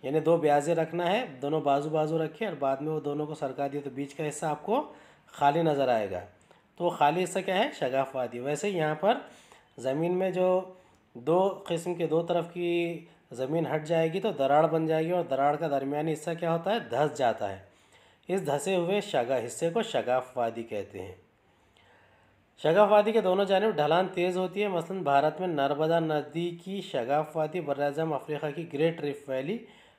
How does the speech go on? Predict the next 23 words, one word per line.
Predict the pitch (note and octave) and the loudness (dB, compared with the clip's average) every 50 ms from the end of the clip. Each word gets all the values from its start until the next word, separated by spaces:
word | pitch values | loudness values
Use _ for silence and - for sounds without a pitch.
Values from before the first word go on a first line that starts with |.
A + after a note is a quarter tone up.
| _ - | _ -8
यूरोप | A#2+ C3 D3 D3+ E3 D#3+ E3 | -2 0 0 2 0 0 0
में | F3 G3 G#3 | -2 -2 -2
राइन | E3 C#3 C3+ C3+ C#3+ D3 D#3+ E3+ F3+ F#3 F#3+ F#3+ F#3 F3+ F3 D#3+ | 0 2 2 2 4 2 2 2 2 0 0 -2 -2 -2 0 0
नदी | C#3+ C3+ C3+ D3+ D3+ | -2 -2 -4 -8 -8
की | - F#3+ E3+ | -8 -10 -8
शगाफ | - - B2 A2 A#2 A#2 A#2 A2+ A#2+ | -4 -4 -2 -2 0 -2 -2 -2 -4
वादी। | A#2 G#2+ G2 E2+ E2 E2 E2+ _ _ _ _ _ _ _ _ _ _ _ _ _ _ _ _ _ _ _ - | -8 -8 -8 -10 -14 -18 -18 _ _ _ _ _ _ _ _ _ _ _ _ _ _ _ _ _ _ _ -8
देखिए | C#3+ E3 E3 G3+ | -8 -2 -2 -2
इसमें | F#3 - G3+ G3+ G3 G3+ | 0 0 0 -2 -2 0
तीनों | - F3 F3 F#3 F#3+ F#3+ F#3 F3+ E3 | -2 0 2 2 2 4 4 2 2
मशहूर | D#3+ D#3 D3+ - F#3+ F#3+ F#3 | 2 -2 -2 -4 -4 0 0
है। | G#3 B3+ C#4+ C4+ - | 2 0 0 -2 -6
शगाफ | - - C3+ B2+ D3 D#3 D#3 | -6 -4 -2 2 2 2 2
वादी | D#3 D#3+ D#3+ D#3 E3+ | 2 0 0 0 0
के | E3 E3 | -2 0
बारे | D#3+ D#3 D#3 E3 | 0 0 0 0
में | E3 E3 D#3+ | 0 0 0
आए | D#3+ E3 E3 | 0 -2 -2
तो | E3+ A3 | -2 -2
नर्मदा | A3 F#3 D#3 D3 D3 D3 D3+ D3 D#3+ D#3+ | 0 0 0 0 0 0 -2 0 0 0
नदी | D#3 D#3 D3 C#3+ D#3 D3+ | 0 -2 -4 -6 -8 -8
की | - E3 | -8 -6
वादी, | D3 D3 D3 D3 C#3+ F3 G#3+ B3 C4+ - | -4 -2 -4 -4 -4 -6 -8 -8 -10 -14